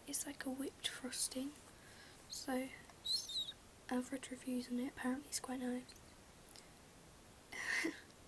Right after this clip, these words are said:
I'm joking. Um, this was passed down, um, in the family, and it got lost, I believe.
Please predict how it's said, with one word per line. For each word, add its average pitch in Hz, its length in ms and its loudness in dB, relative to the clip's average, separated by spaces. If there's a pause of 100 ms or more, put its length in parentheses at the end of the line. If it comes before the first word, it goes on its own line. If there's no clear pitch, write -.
(1200)
I'm 247 120 2
joking. 240 520 -2 (240)
Um, 262 200 4 (1000)
this - 340 6 (180)
was 254 440 2 (120)
passed - 360 -2 (1900)
down, 254 80 6
um, 240 280 2 (880)
in 240 180 6
the 247 60 4
family, 233 580 2
and 226 80 2
it 285 80 0
got - 160 -2
lost, - 720 -8 (500)
I - 180 -16
believe. 240 180 2